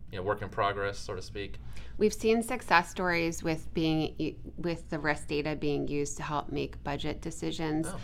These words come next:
Speaker 1: good.
Speaker 2: That the, um, there are examples where an organization uses their risk inventory information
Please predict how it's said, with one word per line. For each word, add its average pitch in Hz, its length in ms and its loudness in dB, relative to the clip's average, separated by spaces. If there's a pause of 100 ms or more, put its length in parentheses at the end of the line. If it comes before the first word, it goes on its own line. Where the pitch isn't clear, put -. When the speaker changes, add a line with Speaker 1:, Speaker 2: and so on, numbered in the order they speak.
(100)
Speaker 1:
good. - 220 -4
Speaker 2:
That 156 340 4 (120)
the, 151 380 0
um, 139 440 -4 (220)
there 160 220 0
are 147 360 2 (440)
examples 160 720 0
where 147 340 2 (300)
an 170 100 4
organization 151 1000 2
uses 160 500 0
their 147 460 0
risk 147 360 0
inventory 165 640 4
information 151 880 0